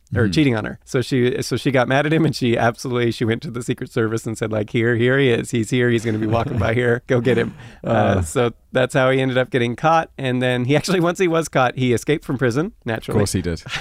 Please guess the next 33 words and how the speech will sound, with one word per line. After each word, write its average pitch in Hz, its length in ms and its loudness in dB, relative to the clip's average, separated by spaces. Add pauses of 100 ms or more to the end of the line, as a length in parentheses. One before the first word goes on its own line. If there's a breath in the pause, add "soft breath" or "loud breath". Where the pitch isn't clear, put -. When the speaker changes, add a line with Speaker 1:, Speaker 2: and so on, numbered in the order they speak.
Speaker 2:
<laughs> - 260 -20
Just 240 240 0
as 226 160 2
an 202 80 2
aside 151 400 2
here, 78 260 -2 (180)
maybe 190 220 2
it's 185 140 0
not, 165 240 0 (280)
maybe 135 440 0
as 110 220 0
an 113 40 0
American 110 560 2
you 98 300 2
are, 92 240 2
like, 90 260 -4
super 104 280 2
familiar 104 340 0
with 80 140 -6
this, 73 160 -8
but 123 140 -6
to - 60 0
me, 180 280 2 (240 loud breath)
the 139 60 -2
Secret 196 360 -2
Service 123 340 0
are 131 40 -2
the 113 100 0
dudes 113 260 0
who 135 60 0
protect 120 280 -2
the - 60 -10
president, 92 460 -4